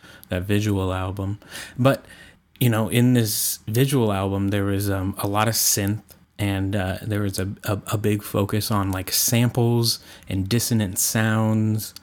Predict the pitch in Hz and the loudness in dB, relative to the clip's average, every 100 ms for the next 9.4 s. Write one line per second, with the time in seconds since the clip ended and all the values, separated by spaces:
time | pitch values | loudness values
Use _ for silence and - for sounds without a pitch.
0 | - - - - 107 101 101 92 95 98 | -20 -20 -20 -4 0 2 0 0 -2 -4
1 | - _ 101 101 131 127 110 104 107 101 | -8 _ -4 0 0 0 0 2 2 2
2 | 101 101 - 104 101 98 101 101 104 110 | 0 0 0 0 0 0 0 0 2 0
3 | - 104 90 104 101 - 101 - 101 98 | -2 -4 -2 -2 0 -2 -2 -4 -6 -4
4 | - 101 - 98 98 - 101 101 117 127 | -4 -4 -2 -4 -2 -2 0 0 -2 -4
5 | - - - - - 107 98 104 101 101 | -10 -20 -20 -20 -6 -4 0 2 2 2
6 | 107 104 107 104 - 101 98 92 98 - | 0 0 -2 -2 0 0 0 -2 -6 -10
7 | _ _ _ - - 101 - 127 131 107 | _ _ _ -14 -6 -2 2 2 0 -4
8 | 101 - 95 95 - 90 95 98 95 98 | -4 -4 -2 -2 -2 -4 -2 -2 -2 -4
9 | - 104 - | -6 -6 -6